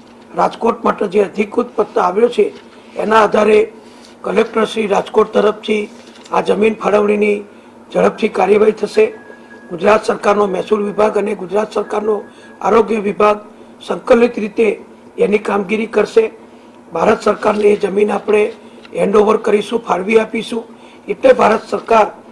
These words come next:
પછી એના ઉપર પ્લાનિંગ, ડિઝાઇન, આર્કિટેક્ચર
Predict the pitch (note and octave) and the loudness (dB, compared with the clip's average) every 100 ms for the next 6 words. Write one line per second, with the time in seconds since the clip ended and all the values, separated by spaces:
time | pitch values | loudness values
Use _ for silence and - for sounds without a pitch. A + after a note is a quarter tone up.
0 | - - F#3+ - A#3 G#3+ F#3+ G#3+ A3 G#3 | -20 -14 -12 -6 -2 0 0 2 0 2
1 | A3 G#3 - - - - - - G3 G3 | 2 0 -2 -14 -20 -20 -20 -6 -2 0
2 | G#3+ G#3+ G3+ F3+ G3+ G#3 G#3+ A3+ G#3+ - | 2 2 -2 0 2 4 2 0 -4 -6
3 | A3+ A3+ G#3+ G#3+ G#3 | -2 -2 -2 0 0